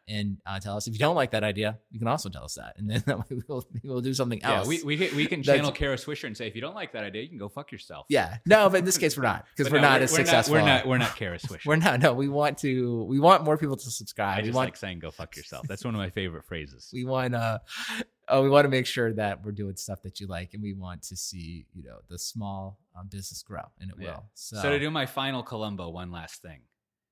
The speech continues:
Speaker 2: What do you think, Brandon? I was thinking on driving over here, I don't know what this means,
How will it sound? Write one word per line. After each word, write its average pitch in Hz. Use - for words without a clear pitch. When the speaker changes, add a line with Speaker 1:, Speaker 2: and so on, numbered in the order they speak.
Speaker 2:
What 117
do 143
you 143
think, 120
Brandon? 85
I 113
was 127
thinking 123
on 104
driving 101
over 101
here, 127
I 107
don't 127
know 127
what 120
this -
means, 82